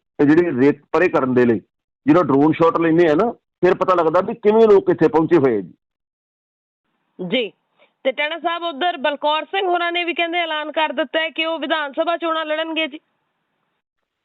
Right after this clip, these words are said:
Speaker 1: ਹਾਂ, ਬਿਲਕੁਲ ਜੀ, ਉਹਨਾਂ ਨੇ ਲੜਨੀ ਲੜਨੀ ਹੈ ਜੀ, ਚੋਣ ਤਾਂ ਉਹ ਸੌ ਫੀਸਦੀ ਲੜਨਗੇ ਜੀ। ਇਹ ਤਾਂ ਆਪਾਂ ਪਹਿਲਾਂ ਵੀ ਗੱਲ ਕੀਤੀ ਸੀਗੀ ਵੀ ਚੋਣ ਉਹਨਾਂ ਨੇ ਹੰਡਰਡ ਪਰਸੈਂਟ ਲੜਨੀ ਹੈ ਤੇ ਉਹ ਲੜਨਗੇ ਹੀ ਲੜਨਗੇ, ਇਹ ਗੱਲ ਸੌ ਪਰਸੈਂਟ ਆ। ਉਹਦਾ ਕਾਰਨ ਇਹ ਜੀ ਕਿ ਉਹਨਾਂ ਦਾ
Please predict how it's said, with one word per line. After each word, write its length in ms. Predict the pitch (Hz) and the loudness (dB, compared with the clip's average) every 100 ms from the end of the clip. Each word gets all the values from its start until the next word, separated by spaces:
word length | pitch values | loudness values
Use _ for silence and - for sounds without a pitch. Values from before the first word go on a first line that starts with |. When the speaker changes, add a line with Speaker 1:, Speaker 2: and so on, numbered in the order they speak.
| _ - | _ -4
Speaker 1:
ਹਾਂ, 60 | |
ਬਿਲਕੁਲ 260 | 185 220 247 | -2 0 0
ਜੀ, 60 | 262 | 0
ਉਹਨਾਂ 160 | 247 | 2
ਨੇ 80 | 254 | 2
ਲੜਨੀ 340 | 185 143 180 | 0 0 0
ਲੜਨੀ 280 | 202 185 180 | 0 0 0
ਹੈ 40 | 185 | 0
ਜੀ, 120 | 165 | 0
ਚੋਣ 280 | 185 170 170 | 2 2 2
ਤਾਂ 120 | 185 | 0
ਉਹ 180 | 165 - - | 0 -6 0
ਸੌ 160 | 147 175 | 2 2
ਫੀਸਦੀ 320 | 180 175 160 | 0 0 2
ਲੜਨਗੇ 460 | 135 120 135 120 117 | 4 4 2 2 2
ਜੀ। 100 | 131 | 2
ਇਹ 120 | 151 | 0
ਤਾਂ 120 | 156 | 0
ਆਪਾਂ 200 | 147 151 | 0 0
ਪਹਿਲਾਂ 280 | 139 151 180 | 2 2 2
ਵੀ 80 | 170 | 2
ਗੱਲ 200 | 147 135 | 0 -2
ਕੀਤੀ 260 | 127 135 | -4 -6
ਸੀਗੀ 380 | 123 123 139 180 _ _ _ - | -4 0 0 -2 _ _ _ 0
ਵੀ 80 | 190 | 0
ਚੋਣ 380 | - 170 165 185 | 4 2 4 4
ਉਹਨਾਂ 480 | 190 180 165 165 | 4 2 2 0
ਨੇ 140 | 160 170 | 0 -2
ਹੰਡਰਡ 380 | 123 143 175 196 | -2 -2 0 0
ਪਰਸੈਂਟ 360 | 160 139 143 | -2 -4 -2
ਲੜਨੀ 360 | 135 104 95 90 | -2 -2 -4 -12
ਹੈ 60 | - _ _ _ _ - | -20 _ _ _ _ 0
ਤੇ 60 | |
ਉਹ 240 | 220 233 233 | 4 4 2
ਲੜਨਗੇ 460 | 185 220 240 202 | 0 0 -2 0
ਹੀ 120 | 180 | 2
ਲੜਨਗੇ, 480 | 165 147 135 127 98 - | 4 4 2 -4 -6 -2
ਇਹ 100 | 147 | 0
ਗੱਲ 220 | 156 156 | 2 0
ਸੌ 340 | 123 - 147 180 | -4 -2 0 0
ਪਰਸੈਂਟ 420 | 170 139 139 113 | -2 -2 -2 -4
ਆ। 100 | 92 _ _ _ _ | -6 _ _ _ _
ਉਹਦਾ 160 | 180 208 | 2 2
ਕਾਰਨ 440 | - 151 156 180 | 2 0 0 0
ਇਹ 80 | 190 | -2
ਜੀ 120 | 180 | -2
ਕਿ 100 | - | -2
ਉਹਨਾਂ 300 | - 180 190 | 2 2 2
ਦਾ 400 | 185 180 185 196 | 2 4 2 0